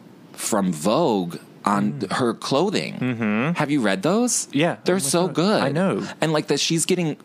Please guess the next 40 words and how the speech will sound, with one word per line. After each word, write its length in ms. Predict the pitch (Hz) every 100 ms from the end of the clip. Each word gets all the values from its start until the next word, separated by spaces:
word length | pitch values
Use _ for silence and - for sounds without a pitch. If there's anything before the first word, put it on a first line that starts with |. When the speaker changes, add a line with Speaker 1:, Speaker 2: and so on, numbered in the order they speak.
| -
Speaker 1:
uh, 240 | 113 101
fashion 720 | - - 139 127 160 - 175 175
press. 640 | - 175 180 190 - -
Speaker 2:
Uh-huh. 480 | 131 127 151 156 190 143
Speaker 1:
Uh, 160 | 113 -
'cause 300 | 143 117 104
you 140 | 117
never 280 | 135 131 120
hear 200 | - 104
that 240 | 92 107
from 160 | - 98
Mariah, 380 | 87 87 101 98
but, 120 | 85 202
Speaker 2:
Vogue's 200 | 98 -
Speaker 1:
like, 60 |
Speaker 2:
loving 280 | 123 147 151
her. 300 | 101 95 90 98
Speaker 1:
because 500 | 127 - 135 117 -
the, 340 | 120 113 110
um, 520 | 107 107 98 92 82 71 - - -
Roberto 420 | 107 104 117 120
Cavalli 500 | 123 95 104 123 143
dress 460 | 143 139 139 143
is, 80 | 117
Speaker 2:
Yeah. 60 | 110
Speaker 1:
like, 280 | 90 - 160
big. 680 | 113 127 127 127 127 120
Speaker 2:
Uh-huh. 500 | 117 107 110 120 - -
Speaker 1:
I'm 200 | 117 113
still 240 | - 127
mad 200 | 110 117
about 240 | 135 123 -
the 60 |
red 240 | 90 104 117
dress 320 | 135 127 -
being 300 | 104 101 92
X'd 360 | 98 110 - -
out. 600 | 87 113 123 127 135 127
Speaker 2:
I 100 | 120
know. 580 | 113 107 101 101 107 131